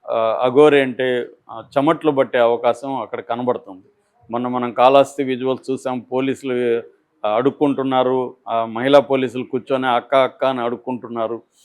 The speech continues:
So, వాళ్ళకి తలనొప్పి అయిపోయింది. ఎందుకంటే అక్కడ విపరీతమైన జనం వచ్చేస్తున్నారు. ఎక్కడ పోయినా అఘోరి,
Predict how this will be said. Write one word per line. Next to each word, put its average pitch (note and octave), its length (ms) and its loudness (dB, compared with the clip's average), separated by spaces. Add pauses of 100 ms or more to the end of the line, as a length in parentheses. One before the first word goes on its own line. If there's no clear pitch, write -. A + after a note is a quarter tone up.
(340)
So, E3 60 4
వాళ్ళకి C#3+ 560 6
తలనొప్పి E3 480 4
అయిపోయింది. A#2+ 380 2
ఎందుకంటే D3+ 720 2 (280)
అక్కడ C3+ 260 2
విపరీతమైన D#3 680 2
జనం C#3+ 320 2
వచ్చేస్తున్నారు. B2 640 0
ఎక్కడ C#3 340 0
పోయినా D3 360 4
అఘోరి, C#3+ 600 2